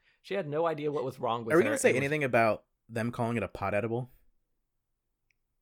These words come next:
Speaker 1: Hey, it's the seventies, man.
Speaker 2: Is, wait, <laughs> it's twenty nineteen is the article. <laughs> Uh,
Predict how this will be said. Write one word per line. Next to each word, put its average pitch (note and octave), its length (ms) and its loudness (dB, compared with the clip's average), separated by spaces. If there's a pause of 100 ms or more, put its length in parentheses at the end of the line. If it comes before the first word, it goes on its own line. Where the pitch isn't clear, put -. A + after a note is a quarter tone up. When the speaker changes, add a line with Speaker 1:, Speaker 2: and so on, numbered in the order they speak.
(800)
Speaker 1:
Hey, F3 160 -8
it's - 140 -12
the A2 80 -6
seventies, G2 500 -2
man. G2+ 240 -10 (1120)
Speaker 2:
Is, F3 220 -4
wait, A3 160 -6 (240)
<laughs> - 240 0
it's - 160 -8
twenty E3+ 200 0
nineteen C3+ 340 -4
is G#2+ 100 -6
the A2+ 80 -2
article. C3 320 0 (100)
<laughs> E4 120 6 (600)
Uh, D3+ 360 8